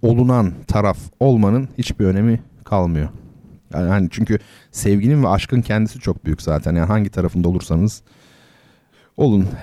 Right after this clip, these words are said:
Ee, çok sevgili dinleyicilerimden Esen. Tabii ben nickname'leri okuyorum, rumuzları okuyorum. Ee,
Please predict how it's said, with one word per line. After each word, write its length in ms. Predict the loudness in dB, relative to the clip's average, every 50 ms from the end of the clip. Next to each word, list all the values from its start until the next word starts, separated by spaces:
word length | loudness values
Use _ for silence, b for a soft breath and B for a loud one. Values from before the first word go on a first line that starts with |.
| -4 -2
Ee, 440 | 0 2 4 4 4 4 4 2 2
çok 200 | 2 0 -2 0
sevgili 300 | 0 -2 0 0 0 2
dinleyicilerimden 840 | 4 4 4 4 2 2 2 2 2 2 2 2 2 4 4 2 2 -2 -6 _
Esen. 480 | 0 0 2 2 2 2 2 2 0 -2 B B B B B B B B B B
Tabii 220 | 0 2 2 2 2
ben 240 | 2 0 0 -2 -6 -10 -12 -6 0
nickname'leri 640 | 2 4 4 4 2 2 2 4 4 4 4 4 2
okuyorum, 520 | 2 0 -2 0 2 2 4 4 4 4
rumuzları 440 | 4 4 4 4 2 2 2 2 2
okuyorum. 480 | 2 0 0 0 0 2 2 2 0 -2 -8 b b b b b b b b b b _
Ee, 60 | -6